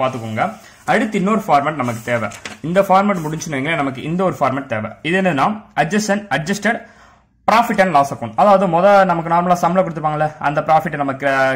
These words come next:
கிரெடிட்ல போட்டு இந்த மாதிரி ஒரு சில விஷயங்களை வந்து பண்ணுவோம். ஓகேவா, இந்த ஃபார்மேட் தெரியணும். So இந்த ஃபார்மேட்டும் நான் சென்ட் பண்ணிடுறேன். ஓகே, so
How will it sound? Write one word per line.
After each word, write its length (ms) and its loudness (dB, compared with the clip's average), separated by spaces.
கிரெடிட்ல 340 -6
போட்டு 200 -6
இந்த 160 -2
மாதிரி 220 -2
ஒரு 120 -4
சில 220 -2
விஷயங்களை 320 -6
வந்து 180 -6
பண்ணுவோம். 360 -4
ஓகேவா, 260 -4
இந்த 200 2
ஃபார்மேட் 400 0
தெரியணும். 340 -6
So 180 -2
இந்த 300 4
ஃபார்மேட்டும் 420 2
நான் 140 -2
சென்ட் 180 -4
பண்ணிடுறேன். 400 -6
ஓகே, 160 -6
so 100 -8